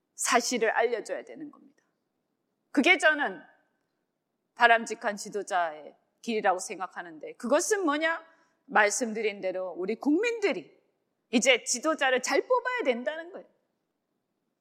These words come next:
그래서 내년에 총선이 있잖아요.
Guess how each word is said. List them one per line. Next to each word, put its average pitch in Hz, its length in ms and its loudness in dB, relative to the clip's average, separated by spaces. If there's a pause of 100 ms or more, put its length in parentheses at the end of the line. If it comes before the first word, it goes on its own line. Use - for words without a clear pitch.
(1200)
그래서 269 320 6
내년에 269 640 0 (220)
총선이 330 540 2
있잖아요. 269 440 -4